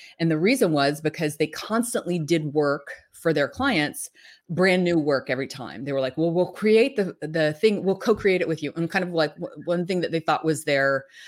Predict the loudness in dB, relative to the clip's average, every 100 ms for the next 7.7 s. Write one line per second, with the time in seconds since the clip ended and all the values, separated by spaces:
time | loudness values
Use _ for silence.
0 | -20 -10 -10 -2 0 0 0 0 2 2
1 | 2 2 2 0 -2 -2 -2 -4 -6 0
2 | 0 2 -2 -4 -10 -6 -2 -2 -4 -6
3 | -6 -4 -4 0 -2 -2 -2 -2 -2 -2
4 | 0 -2 -4 -18 -18 -4 0 2 0 2
5 | 0 2 0 0 2 2 0 -2 -2 -4
6 | -4 -6 -8 -8 -12 -2 0 0 -2 -12
7 | -14 -10 -2 4 4 4 2